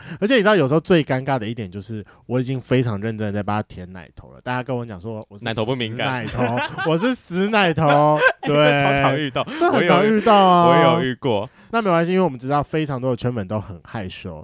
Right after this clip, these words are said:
Speaker 1: 就是不敢问，也不敢直接自己说。所以我们今天邀请到了以男体疗愈为主的 sex，sex coach，coach，对，coach。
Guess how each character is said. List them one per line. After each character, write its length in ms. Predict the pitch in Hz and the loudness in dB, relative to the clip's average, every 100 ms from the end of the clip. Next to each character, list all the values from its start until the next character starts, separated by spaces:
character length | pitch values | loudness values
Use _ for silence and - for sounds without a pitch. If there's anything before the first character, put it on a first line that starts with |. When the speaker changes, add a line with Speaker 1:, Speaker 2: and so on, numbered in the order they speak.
| _ | _
Speaker 1:
就 80 | 120 | -8
是 140 | 117 | -8
不 160 | - 151 | -4 -4
敢 260 | 107 87 110 | -4 -8 -8
问， 180 | 117 | -8
也 80 | 92 | -8
不 100 | - | -10
敢 200 | - 104 | -8 -8
直 140 | - 92 | -10 -12
接 120 | 104 | -12
自 140 | 101 | -10
己 100 | 113 85 | -14 -16
说。 280 | - 90 90 | -18 -18 -4
所 140 | 156 | -2
以 20 | |
我 60 | 120 | 0
们 140 | - | -4
今 340 | - 180 190 202 | -6 -6 -6 -6
天 400 | - 185 175 175 _ _ - _ | -6 -2 -2 -4 _ _ -20 _
邀 200 | 196 214 | 0 0
请 220 | - 117 | -2 -8
到 160 | 147 143 | -4 -4
了 100 | 120 | -6
以 240 | - 107 98 | -10 -12 -10
男 240 | 107 117 | -8 -8
体 180 | 139 113 | -8 -10
疗 180 | 92 101 | -6 -2
愈 100 | 123 | -2
为 260 | 113 95 107 | -2 -4 -10
主 200 | - 87 | -12 -14
的 160 | 82 | -16
sex，sex 1400 | - - 127 156 - _ _ _ _ - - 127 135 - - | -16 -6 -2 -2 -6 _ _ _ _ -20 -6 -6 -6 -12 -14
coach，coach， 1500 | - 147 110 - - - _ _ _ _ _ _ - 170 110 - - _ - | 0 2 2 -6 -20 -20 _ _ _ _ _ _ 0 4 4 0 -20 _ -6
对， 120 | 117 | -6
coach。 400 | 104 123 95 - | -4 -6 -8 -12